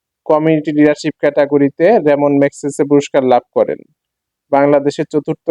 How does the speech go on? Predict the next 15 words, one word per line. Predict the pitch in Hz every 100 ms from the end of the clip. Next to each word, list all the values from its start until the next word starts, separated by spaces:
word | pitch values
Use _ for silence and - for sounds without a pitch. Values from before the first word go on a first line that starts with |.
| 151
ব্যক্তি | 147 - 147
হিসেবে | 143 160 143 147
রেমন | 139 139 143
ম্যাগসেসে | 139 139 151 - 147
পুরস্কার | 143 143 - 143 131
লাভ | 135 -
করেন | 139 131 165 139
ডাক্তার | 135 - 151 143 - _ _ 139
জাফরুল্লাহ | 147 147 156 147 143 143
চৌধুরী | 147 139 143 139 220 _ _ _ _ -
উনিশশো | 147 147 160
পঁচাশি | 147 147 143 - 151
সালে। | 147 113 98 - _ _ _ _ _ -
তিনি | 147 151
ছিলেন | 151 156 139